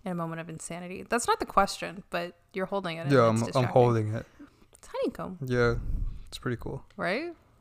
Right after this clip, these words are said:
Speaker 1: It's worth the eighteen dollars. <laughs>
Speaker 2: I don't think you guys know the judgment and she could tell in my eyes
Speaker 1: <laughs>
Speaker 2: when she told me she bought this thing. And I was just, I,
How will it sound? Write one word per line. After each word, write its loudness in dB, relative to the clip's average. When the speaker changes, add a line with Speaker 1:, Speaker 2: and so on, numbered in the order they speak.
Speaker 1:
It's -20
worth -8
the -8
eighteen -10
dollars. -4
<laughs> -10
Speaker 2:
I 10
don't 12
think 6
you 8
guys 6
know 2
the 0
judgment 2
and -4
she -4
could -6
tell 0
in 0
my 0
eyes 0
Speaker 1:
<laughs> 4
Speaker 2:
when 4
she -2
told 0
me 2
she 4
bought 2
this 4
thing. 8
And 2
I 2
was 2
just, -2
I, 0